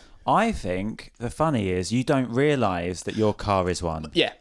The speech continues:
Speaker 2: yeah.
Speaker 1: That's
Speaker 2: So
Speaker 1: why I laugh.
Speaker 2: Yeah, so basically, yeah, so basically that's what I had. So I had two sides when I came, when I worked out what it meant. So I
Speaker 1: Yeah.
Speaker 2: had that side, "I haven't worked out this name's, uh,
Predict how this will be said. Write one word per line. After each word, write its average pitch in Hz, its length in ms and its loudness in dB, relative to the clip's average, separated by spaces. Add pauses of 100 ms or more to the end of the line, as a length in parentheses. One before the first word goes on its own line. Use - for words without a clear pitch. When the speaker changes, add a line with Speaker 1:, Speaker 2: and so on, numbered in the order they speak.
(100)
Speaker 2:
yeah. 160 180 4
Speaker 1:
That's 180 220 2
Speaker 2:
So 175 80 4
Speaker 1:
why 170 120 6
I 160 200 6
laugh. 147 420 2
Speaker 2:
Yeah, 143 300 2
so - 180 -2
basically, 135 680 0
yeah, 123 180 2
so - 120 -6
basically 147 540 0
that's - 260 -2
what 156 100 0
I 139 60 2
had. 127 240 -2
So 139 80 -4
I - 40 -4
had 170 160 -2
two 156 180 -4
sides - 500 -6
when 139 120 -4
I 135 40 -4
came, 147 300 -4
when 160 100 -2
I 165 60 2
worked 156 260 0
out 131 140 0
what 123 80 -4
it 131 80 -10
meant. 113 240 -4 (180)
So 117 60 -8
I - 20 -4
Speaker 1:
Yeah. 131 140 2
Speaker 2:
had 147 240 0
that 233 180 0
side, 120 500 -4 (380)
"I 147 120 -2
haven't 147 200 -8
worked 139 280 -2
out 135 120 -6
this 120 140 -12
name's, 127 440 -8
uh, 120 280 0